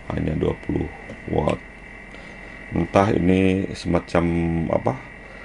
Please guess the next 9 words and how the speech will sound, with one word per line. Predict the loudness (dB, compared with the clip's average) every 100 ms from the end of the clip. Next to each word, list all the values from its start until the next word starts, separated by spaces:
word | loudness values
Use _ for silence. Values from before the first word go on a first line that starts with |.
| -14 -6
eh, | 0 0 0 -4 0
factory | 0 2 2 2 4
protect, | 4 4 6 4 4 -4 -18 -18 -18 -4
ya. | 2 2 0 -6 -14 -18 -18 -4
Mungkin | 2 2 2 -2
kita | -2 0 -2
harus | -4
perlu | -2 2 2
mengadjustnya. | 2 2 4 4 2 0 0 2 0